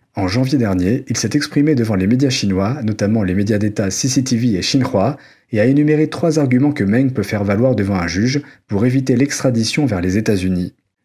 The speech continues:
Les opposants disent que McCallum aurait sapé l'indépendance du processus judiciaire canadien en offrant essentiellement des conseils juridiques à Meng. Un ancien ambassadeur en Chine a qualifié ses commentaires de stupéfiants.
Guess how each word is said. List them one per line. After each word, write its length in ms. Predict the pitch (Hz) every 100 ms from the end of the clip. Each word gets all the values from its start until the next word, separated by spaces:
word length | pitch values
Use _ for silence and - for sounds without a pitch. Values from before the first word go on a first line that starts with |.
| -
Les 140 | 110
opposants 300 | 147 160 165
disent 240 | 147 165 -
que 80 |
McCallum 680 | 113 143 - 117 107 156 165
aurait 200 | 113 101
sapé 400 | 98 - 160 180
l'indépendance 520 | 143 123 120 117 139
du 100 | 131
processus 440 | - 135 127 127 110
judiciaire 460 | 120 117 - 101
canadien 520 | - 113 98 101 123 131
en 120 | 110
offrant 240 | 113 - 135
essentiellement 480 | 135 135 127 143
des 140 | 135 98
conseils 400 | - 151 156 151
juridiques 420 | 113 104 107 127
à 80 | 95
Meng. 400 | 92 90 87 85 _ _ _
Un 100 | 104
ancien 220 | 101 - 127
ambassadeur 440 | 101 - 110 117
en 80 | 95
Chine 240 | - 143
a 80 | 143
qualifié 360 | - 101 101 135
ses 140 | 104
commentaires 500 | 107 98 90 135 127
de 80 | 87
stupéfiants. 760 | - - 151 101 92 - 85